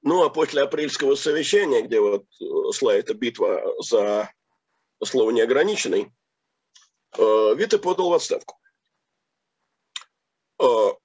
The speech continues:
ну, почти все, кто пишет о Сергее Юльче, полагают, что он твердо был уверен, что отставки его царь не примет.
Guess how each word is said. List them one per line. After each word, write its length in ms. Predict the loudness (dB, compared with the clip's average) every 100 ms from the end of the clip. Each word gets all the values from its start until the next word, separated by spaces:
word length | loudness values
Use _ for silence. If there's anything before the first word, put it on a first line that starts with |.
| _ _ _ _ _ _ _ _ _ _ _ _ _ _ _ _ _ _ _ _ _ _ _ _ _ -2
ну, 280 | 2 2 0 _ _ _ _ _ _
почти 340 | 2 2 -2 -6
все, 260 | -2 -2
кто 180 | 0 -4
пишет 440 | -4 -4 -2 -2 0
о 260 | 2 2
Сергее 380 | 0 -2 -2 -2
Юльче, 480 | -2 -4 -4 -4 -6 _ _ _ _ _ 2
полагают, 460 | 2 4 2 0
что 180 | -2 0
он 120 | 0
твердо 420 | 0 2 2 2
был 140 | 0 2
уверен, 340 | 4 4 2
что 160 | 0 0
отставки 480 | -2 -4 -4 -2 -2
его 140 | -2
царь 220 | 0 0
не 100 | 0
примет. 340 | -6 -8 -10